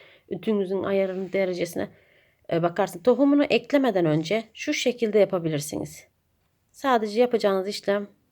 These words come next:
bu. Ütülemek. Eğer ki düzgün duruyorsa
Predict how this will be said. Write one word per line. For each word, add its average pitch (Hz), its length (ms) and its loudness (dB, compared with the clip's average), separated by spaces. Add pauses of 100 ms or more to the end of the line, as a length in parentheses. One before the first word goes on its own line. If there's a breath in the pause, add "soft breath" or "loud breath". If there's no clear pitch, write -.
(180)
bu. 151 240 0 (200)
Ütülemek. 165 680 2 (1000)
Eğer 240 360 6
ki 254 200 -4
düzgün 214 440 0
duruyorsa 226 580 2